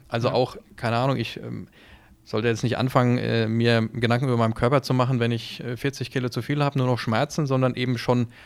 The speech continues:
Speaker 1: auf dem Weg, dass es gar nicht erst so schlimm wird. Und bei der Psycho-, Psyche sind wir, glaub ich, noch eine ganze Ecke entfernt,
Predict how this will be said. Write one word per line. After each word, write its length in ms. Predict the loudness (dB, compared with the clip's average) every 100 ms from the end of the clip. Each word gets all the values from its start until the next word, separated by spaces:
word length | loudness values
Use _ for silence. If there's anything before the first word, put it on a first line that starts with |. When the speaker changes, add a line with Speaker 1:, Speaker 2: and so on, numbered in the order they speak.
| -4
Speaker 1:
auf 220 | -2 0
dem 220 | 0 0 2
Weg, 340 | 0 -2 -10 -20 -20 -10
dass 160 | -6 -4
es 140 | -2
gar 100 | 0
nicht 140 | 0 0
erst 160 | -2
so 80 | -2
schlimm 320 | -2 2 2
wird. 300 | 4 2 0 -14 -20 -20 -20 -10
Und 180 | -4 0
bei 200 | 2 4
der 240 | 4 4 2
Psycho-, 540 | 0 0 2 2 2
Psyche 320 | 0 0 0 2
sind 140 | 4
wir, 120 | 4
glaub 140 | 4 4
ich, 80 |
noch 120 | 6 6
eine 100 | 6
ganze 260 | 4 2
Ecke 200 | 0 2
entfernt, 680 | 0 2 2 2 0 -6 -14